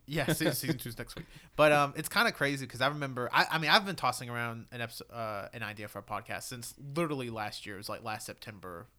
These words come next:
where I first sat down. I was like, "I really wanna do a, a solo podcast where I just talk about anything I want." And then I remember Wenzel's the person that gave me the name for it. Uh, not this name, not All You Can Hear.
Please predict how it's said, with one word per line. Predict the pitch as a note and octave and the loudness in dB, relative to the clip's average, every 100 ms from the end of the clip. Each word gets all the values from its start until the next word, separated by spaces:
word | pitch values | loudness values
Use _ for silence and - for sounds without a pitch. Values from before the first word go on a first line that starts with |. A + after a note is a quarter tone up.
| - A2+ | -20 -8
where | A#2+ | -4
I | A2 | -4
first | - A2+ - | -4 -10 -10
sat | - | -10
down. | G#2+ | -12
I | |
was | A2+ | -16
like, | - | -10
"I | C3+ | -8
really | E3 C3 | -6 -8
wanna | G2 | -10
do | G2+ G#2+ | -10 -12
a, | A#2 - - | -12 -16 -14
a | |
solo | - A2 G#2 | -10 -8 -8
podcast | A2 G#2+ - D#2 | -8 -8 -10 -14
where | C#2+ | -14
I | |
just | - - | -16 -16
talk | - | -16
about | - - - | -12 -14 -12
anything | A#2 G#2+ A2+ | -14 -14 -14
I | G#2 | -14
want." | G#2+ G2+ - - - - - | -12 -12 -14 -20 -20 -20 -6
And | |
then | D3+ | 0
I | E3 | 2
remember | D3+ D3 B2 | 2 2 2
Wenzel's | B2+ F#3+ F3 B2+ A#2+ - | 0 0 -2 -6 -10 -10
the | |
person | A#2+ B2+ A#2 A#2+ | -4 -4 -4 -6
that | |
gave | A2+ B2 | -4 -4
me | A#2 | -4
the | A2 | -8
name | A2+ B2+ D#3+ | -4 -4 -4
for | - G#2+ G2 F#2+ | -8 -8 -6 -4
it. | - - _ _ _ _ _ - | -6 -12 _ _ _ _ _ -4
Uh, | A2 G#2+ A2+ | 0 0 0
not | C3 A2 | -2 -2
this | A#2 - | -4 -4
name, | G#2 G2+ | -6 -8
not | G#2 G2+ | -8 -8
All | G#2 | -8
You | G2+ | -10
Can | G2+ | -12
Hear. | G#2+ A2 G#2 | -12 -10 -10